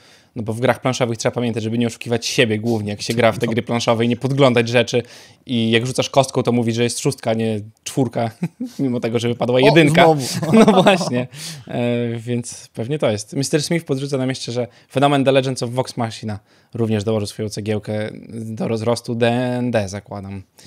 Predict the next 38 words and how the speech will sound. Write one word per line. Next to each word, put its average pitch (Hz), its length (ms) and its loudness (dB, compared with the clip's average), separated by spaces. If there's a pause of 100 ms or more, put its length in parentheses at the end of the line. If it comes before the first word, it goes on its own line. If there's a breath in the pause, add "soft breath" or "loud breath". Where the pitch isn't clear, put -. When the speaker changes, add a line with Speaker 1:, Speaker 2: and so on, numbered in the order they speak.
(320 loud breath)
Speaker 1:
I - 100 -10
Speaker 2:
I 196 60 -8
Speaker 1:
poleca 208 320 4
Speaker 2:
poleca - 20 0
serial. 120 300 2
Speaker 1:
serial, 98 180 -6
Speaker 2:
I - 20 -8
Speaker 1:
jakbyście - 260 -10
nie 294 80 -2
Speaker 2:
widzicie, 247 380 2
Speaker 1:
mieli 233 140 4
czego 202 120 -6
Speaker 2:
i 214 40 -4
macie 196 260 0
Speaker 1:
oglądać. 170 160 0
Speaker 2:
gotową 160 220 0
polecajkę 143 520 0
na 117 120 -2
ten 107 180 -8
tydzień. 92 300 -10 (180 loud breath)
Speaker 1:
Tak. - 100 -20 (220 loud breath)
Speaker 2:
Oprócz 113 280 -10
tego, 113 240 -4
co 104 460 -4 (140)
ja 110 280 -4 (200)
już 101 240 -8
w - 120 -20
kółko 101 300 -8
oglądam 104 480 -8 (120)
ze 104 100 -8
starych 104 300 -6
rzeczy. 107 240 -6 (460 loud breath)
Dead 185 220 6
Cells 185 320 2
The 156 100 2
Roguelite 160 560 4
Board 147 280 4
Game 117 340 -2